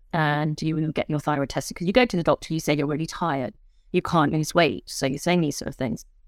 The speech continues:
If you're lucky, the doctor might go, "Oh, let's test the thyroid." But they might only test T S H, which is thyroid stimulating hormone, which is released by the pituitary.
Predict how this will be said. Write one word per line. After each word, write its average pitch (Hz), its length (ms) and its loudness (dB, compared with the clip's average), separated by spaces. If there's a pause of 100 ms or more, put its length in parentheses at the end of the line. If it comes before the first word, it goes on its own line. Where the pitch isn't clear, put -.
(300)
If - 160 -4
you're 147 100 2
lucky, 214 600 0 (200)
the - 80 -4
doctor - 320 2
might 143 120 2
go, - 100 0 (100)
"Oh, - 120 -16 (140)
let's - 220 -8
test - 240 -6
the - 60 -8
thyroid." 214 480 2 (1200)
But 180 200 4
they 190 80 2
might 180 240 4
only 175 180 2
test - 380 -2
T 165 160 0
S - 140 -4
H, - 220 -2
which - 160 -4
is 170 140 -4
thyroid 156 400 2
stimulating 147 600 -2
hormone, 143 440 0
which 151 220 0
is 170 120 0
released 156 420 2
by 147 160 2
the - 100 -4
pituitary. - 720 -12